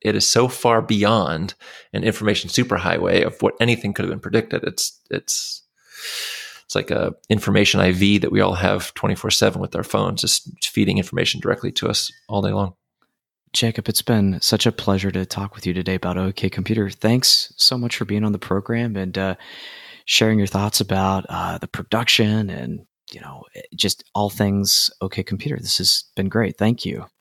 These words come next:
Speaker 1: Absolutely. It's, it's a great excuse to talk about a great record. So thanks for chatting with me.
Speaker 2: All right. My special thanks to Jacob Bloomfield Misrach for taking some time to stop by Cover to Cover today.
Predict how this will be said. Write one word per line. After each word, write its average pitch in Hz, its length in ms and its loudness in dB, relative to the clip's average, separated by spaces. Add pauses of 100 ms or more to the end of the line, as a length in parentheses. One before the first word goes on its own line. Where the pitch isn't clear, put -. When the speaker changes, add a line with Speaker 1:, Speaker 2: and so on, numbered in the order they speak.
Speaker 1:
Absolutely. 101 580 2
It's, - 260 -6
it's - 160 -10
a 98 40 -6
great 120 180 4
excuse - 340 0
to - 60 -6
talk - 220 -2
about 95 140 0
a - 60 -4
great 90 180 -4
record. - 380 -4
So 101 180 -2
thanks - 280 -4
for 101 340 -4
chatting 120 240 2
with 104 100 -4
me. 95 200 -8 (1300)
Speaker 2:
All 240 120 2
right. 143 220 4
My 120 200 2
special 127 380 0
thanks 110 400 0
to - 100 -6
Jacob 117 520 -2
Bloomfield 110 640 0 (380)
Misrach 85 440 0
for 87 120 -6
taking 104 360 -2
some 110 160 2
time 101 280 2
to - 60 -4
stop - 300 0
by 113 140 2
Cover 107 280 0
to 104 60 -2
Cover 92 300 -2
today. 69 360 -8